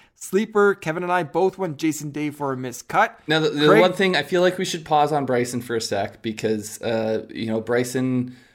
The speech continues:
Speaker 1: We did say we'd come back, yeah.
Speaker 2: We, we, we said we, he's probably the one guy of the top players in the world who we haven't talked about.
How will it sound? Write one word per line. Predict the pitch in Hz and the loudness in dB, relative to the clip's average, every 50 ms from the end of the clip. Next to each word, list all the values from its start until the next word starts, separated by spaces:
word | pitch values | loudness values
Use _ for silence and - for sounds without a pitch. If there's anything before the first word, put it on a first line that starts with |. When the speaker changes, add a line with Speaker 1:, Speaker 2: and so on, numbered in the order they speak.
| _ _ _ _ _ | _ _ _ _ _
Speaker 1:
We | - 175 | -2 -2
did | 170 208 202 | 0 -2 0
say | - 208 190 | 2 4 6
we'd | 180 180 160 | 6 6 4
come | - 151 139 123 | 2 -2 -2 -2
back, | 104 - - - | -4 -6 -8 -10
yeah. | - 113 - - | -12 -10 -8 -6
Speaker 2:
We, | 127 - | -6 -4
we, | - 131 131 131 127 123 123 123 | 0 0 2 2 2 0 -2 -2
we | 131 127 | -2 0
said | 131 151 147 135 | 0 0 2 2
we, | 139 135 - | 0 0 0
he's | 131 131 127 123 | 0 -2 -2 0
probably | - 143 139 139 135 135 | 2 4 4 6 6 4
the | 127 127 | 4 4
one | 127 123 123 123 | 4 2 2 2
guy | 123 120 117 120 117 101 | 2 2 2 2 2 0
of | - 110 110 110 - | 0 -2 -2 -4 -4
the | 113 | -4
top | 110 - 107 104 104 | -2 0 0 -2 0
players | - 113 104 104 107 | -2 -2 -2 -2 -4
in | 107 | -8
the | 101 | -8
world | 107 104 98 98 | -6 -6 -6 -6
who | - 107 | -6 -6
we | 95 | -4
haven't | 95 110 107 | -2 -2 -2
talked | - 104 104 104 - | -2 -2 -4 -4 -2
about. | - 110 107 - | -2 -2 -2 -2